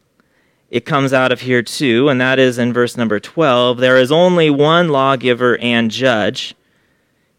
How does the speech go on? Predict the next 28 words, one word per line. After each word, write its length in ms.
he 220
who 120
is 120
able 280
to 120
save 360
and 160
to 220
destroy." 680
And 100
so 120
that 120
would 120
be 120
the 120
idea 360
that 220
we 240
operate 680
before 340
one 280
God, 420
right? 240
We 260
rise 500
or 100
fall 680
not 400